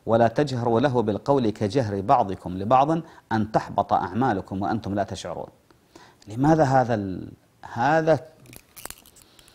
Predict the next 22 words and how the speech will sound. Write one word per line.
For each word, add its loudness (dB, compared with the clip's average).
في 4
آخر 4
عهد -2
النبي 2
كان -2
هناك، -2
آه، -8
يعني، -10
أو، 0
أو 0
هناك 0
زعامات -2
تقريبا، -4
يعني، -6
كأنها 2
تريد 0
أن 0
تظهر -2
للوفود 2
بأن 0
لنا 0
الكلمة، -4